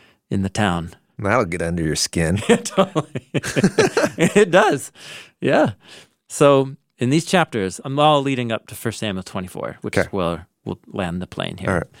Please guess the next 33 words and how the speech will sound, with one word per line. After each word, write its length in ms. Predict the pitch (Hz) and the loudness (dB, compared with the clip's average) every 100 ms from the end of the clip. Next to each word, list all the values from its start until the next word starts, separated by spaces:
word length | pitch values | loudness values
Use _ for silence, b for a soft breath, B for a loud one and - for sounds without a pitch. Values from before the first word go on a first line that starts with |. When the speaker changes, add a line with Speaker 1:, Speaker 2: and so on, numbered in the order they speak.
| B B - | B B -4
Speaker 1:
But 140 | 117 | -4
for 140 | - 117 | -2 -2
the 80 | 117 | -2
next 160 | 131 | 0
five 200 | - 147 | 2 0
chapters, 600 | 147 139 101 101 90 - - | 2 0 0 -6 -10 -12 -16
First 200 | - - | -12 -6
Samuel 300 | 107 98 98 | -4 -4 -4
eighteen 360 | 120 117 123 110 | -4 -4 -6 -6
to 80 | - | -6
twenty-three, 760 | 120 110 107 117 107 90 87 - _ - | -6 -6 -4 -2 0 -2 -6 -12 _ -10
it's 160 | 120 | -10
all 240 | - 127 127 | 0 2 2
stories 540 | - - 135 107 101 | 2 2 4 2 0
about 360 | 110 104 98 - _ _ _ _ _ - | -2 0 0 -2 _ _ _ _ _ -12
Saul 440 | - 147 127 101 | 0 2 2 0
trying 300 | - 120 113 | -4 -4 -2
to 60 | - _ - | -4 _ -4
kill 240 | - 147 | 2 4
David. 340 | 123 143 139 - _ _ _ - B B | 4 2 2 -8 _ _ _ -20 B B
Speaker 2:
So 140 | - | -4
this 220 | 135 151 | -2 0
is 100 | 165 | 2
a 260 | 147 107 76 | 4 4 0
Cain 200 | - 160 | 0 0
and 80 | 110 | 2
Abel 300 | 127 123 82 | 2 2 0
kind 260 | - 98 82 | -2 -4 -4
of 80 | 76 | -4
Speaker 1:
It's 80 | |
Speaker 2:
thing. 300 | 82 80 73 | -2 -2 -4
Speaker 1:
exactly 600 | 73 - - - 123 - 113 | -6 -10 -10 -10 -10 -8 -8
right. 260 | 101 110 | -8 -10